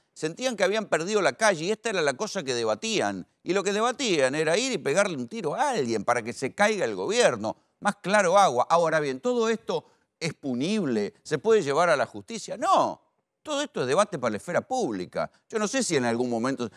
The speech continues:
esto será punible, ¿no? Esta pelotudez que quieren hacer una ley para hacer, para castigar los discursos de odio, eso, primero, no tienen mayoría para hacerlo,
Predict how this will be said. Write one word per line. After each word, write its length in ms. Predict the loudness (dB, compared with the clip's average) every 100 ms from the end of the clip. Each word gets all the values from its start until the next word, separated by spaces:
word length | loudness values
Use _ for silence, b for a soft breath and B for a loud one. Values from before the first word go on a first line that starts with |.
| B 2
esto 300 | 2 2 -2
será 260 | 2 2
punible, 540 | 0 -2 0 0 -2 -2
¿no? 320 | 0 0 -2 B -6
Esta 300 | -4 -2 -2
pelotudez 480 | 0 -2 -2 -2
que 120 | 0 -4
quieren 300 | -4 -4 -4
hacer 160 | -4 -2
una 180 | 0 2
ley 280 | 2 2 2
para 220 | 0 0
hacer, 260 | -2 -4 b b _
para 280 | 2 2 0
castigar 500 | -2 -2 0 2 4
los 160 | 0 -4
discursos 540 | -2 -2 -2 -2 0
de 100 | 2
odio, 520 | 4 2 2 -2 -4 _ _ _
eso, 420 | -8 -6 -6 -6 b b _
primero, 380 | -2 4 6 4
no 100 | 0
tienen 240 | -2 -2
mayoría 380 | -4 -4 -2 -2
para 160 | -2 -2
hacerlo, 580 | 2 2 4 0 -2